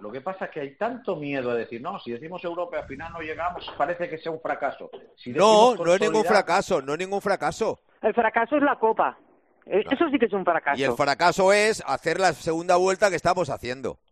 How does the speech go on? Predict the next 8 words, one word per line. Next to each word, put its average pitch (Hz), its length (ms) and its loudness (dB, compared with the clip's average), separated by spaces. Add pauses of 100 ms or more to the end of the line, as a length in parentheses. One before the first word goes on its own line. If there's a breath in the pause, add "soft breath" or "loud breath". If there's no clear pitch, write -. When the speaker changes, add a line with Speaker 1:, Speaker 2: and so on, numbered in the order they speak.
(140)
Speaker 2:
Eso 180 220 0
es 143 80 -6
un 120 80 -6
fracaso. 92 420 -6
Speaker 1:
Exacto. 98 300 -12 (340)
Speaker 3:
Sí, 165 180 -2
sí. - 100 -14 (120)
Speaker 1:
Exacto. - 560 -14